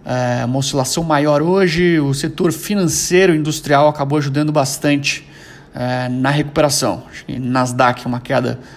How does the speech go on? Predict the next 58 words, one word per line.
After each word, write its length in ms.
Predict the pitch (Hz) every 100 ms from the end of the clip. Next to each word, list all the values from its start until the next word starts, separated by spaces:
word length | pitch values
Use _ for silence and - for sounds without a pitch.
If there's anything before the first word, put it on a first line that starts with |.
| - -
na 80 | 127
casa 200 | 123 127
de 120 | 120
zero 180 | 131 123
ponto 220 | 131 123
seis 200 | 143 139
por 100 | -
cento, 360 | 165 190 165
uma 200 | 135 120
queda 200 | 120 127
semanal 480 | 127 - 151 139 127
ainda 160 | 123 123
bem 140 | 165
forte, 480 | - 147 170 - -
na 100 | 123
casa 180 | 120 120
de 120 | 120
quatro. 480 | - 170 180 - - - - - - - -
Dow 220 | 123 123
Jones 340 | 123 139 120
subindo 480 | - - 135 135 131
ali 120 | 123
na 120 | 123
casa 140 | 123 123
de 100 | 131
meio 200 | 147 160
por 140 | 139
cento 460 | 127 143 151 151 - -
e 320 | - 139 139 139
o 100 | 143
S 220 | 131 131 123
and 60 |
P 180 | 120 127
com 100 | 123
uma 100 | 127
leve 240 | 127 127
alta. 320 | 127 - - - - - - - - - - -
É, 680 | 123 123 123 120 120 127 151 -
as 140 | -
ações 320 | 139 143 151 139
de 100 | -
tech, 320 | 131 127 - -
de 160 | 151 147
novo, 400 | 147 139 123 120 - - - - - -
é, 360 | - 120 120 120
fecharam 440 | 135 131 131 127
em 80 | 127
queda 380 | 127 147 143 143
ali 100 | 135
na 100 | 131
casa 260 | 135 139
de 100 | 135
zero 360 | 123 123 151 165
setenta 460 | 160 147 139 160 143
e 60 |
cinco 260 | 135 160 147
por 160 | 139
cento 380 | - 135 127 -